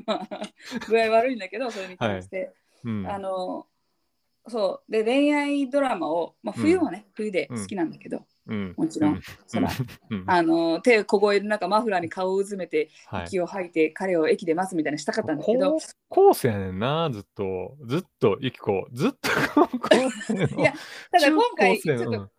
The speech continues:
Speaker 1: 今回言いたいのは、
Speaker 2: はい。
Speaker 1: ちょっと一個のドラマにハマったんですよ、とにかく最近。
Speaker 2: おう。
Speaker 1: で、それが、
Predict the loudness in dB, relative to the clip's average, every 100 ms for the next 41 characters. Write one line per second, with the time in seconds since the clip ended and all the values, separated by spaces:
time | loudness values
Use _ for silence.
0 | _ _ -10 -8 -6 -6 -6 -10 -10 -10
1 | -8 -6 -8 -8 -6 -6 -10 -12 -6 0
2 | 4 6 4 2 -2 -4 -4 -4 -6 -6
3 | -10 -12 -10 -8 -6 -8 -6 -6 -6 -8
4 | -8 -10 -8 -4 -4 -8 _ _ _ _
5 | _ -12 0 2 2 2 -2